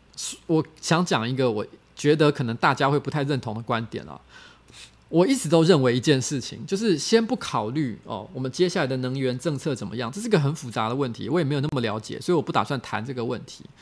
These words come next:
可是有一件事情，我一直觉得是台湾的政客或政治人物没有，没有，不敢认真面对的问题，就是我一直都认为，其实台湾的电价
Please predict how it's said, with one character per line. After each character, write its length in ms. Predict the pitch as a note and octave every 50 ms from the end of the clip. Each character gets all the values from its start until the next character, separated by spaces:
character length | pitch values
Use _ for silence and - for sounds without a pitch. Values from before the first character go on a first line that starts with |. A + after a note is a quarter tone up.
| - - - - _
可 100 | - -
是 100 | F#3+ C#4
有 140 | C4+ F#3 B2
一 60 | C3
件 200 | C3+ - G3 E3+
事 160 | C#3+ - F3 D3
情， 220 | - - A#2+ A#2+ -
我 140 | B2 C3 B2+
一 120 | - A3+
直 140 | G3 D3+ C#3+
觉 160 | - - B2+
得 160 | A#2+ B2 B2 B2+
是 180 | - - F3
台 200 | - - B2+ B2
湾 140 | C3 C#3+ C#3
的 100 | C3 A#2+
政 260 | - - - C3+ A#2+
客 280 | A2+ - - B2+ G#2 - _ _ _ _ _ _ _ _ _ _ _ _ _ _ _ _ _ _ _ _ _ _ -
或 80 | F#3 F3
政 200 | - G#3+ F#3 D3
治 120 | - F3
人 180 | D3 B2+ A#2 C3
物 160 | C#3+ B2+ - -
没 160 | B2+ B2 C#3 D3+
有， 240 | D3 C3 A2+ - - - _ _ _ _ _ _ _ -
没 100 | G3 C4
有， 240 | C#4 G3+ D3 A#2+ - - _ _ _ _ _ _ _ _ _ _ _ _ _ _ _ _ _ _ _ _ _ _ _ _ _ _ _ _ _ -
不 80 | - B3+
敢 200 | - C#3 A#2+ C#3
认 160 | F#3+ F3+ C#3+
真 140 | B2 D3 D3
面 200 | E3 E3 C3 A#2+
对 140 | C#3+ C3+
的 100 | A2 G#2+
问 200 | A2+ C3 A#2+ F#2
题， 160 | - - - - - - _ _ _ _ _ _ _ _ _ _ _ _ _ _ _ _ _
就 120 | - D4 B3+
是 80 | C#4+
我 140 | C4 D#3 C#3+
一 60 | G3
直 100 | D3 C#3
都 100 | D3 D3
认 180 | C#3+ D#3+ C#3+ A#2
为， 140 | A2 G2 G2+
其 120 | - -
实 60 | C#3+
台 200 | C#3 - C#3+ C3+
湾 180 | C3+ D3 D3 D3
的 80 | C3
电 280 | A2+ - F3 D3+ B2 A#2
价 300 | - - C3 G#2+ - -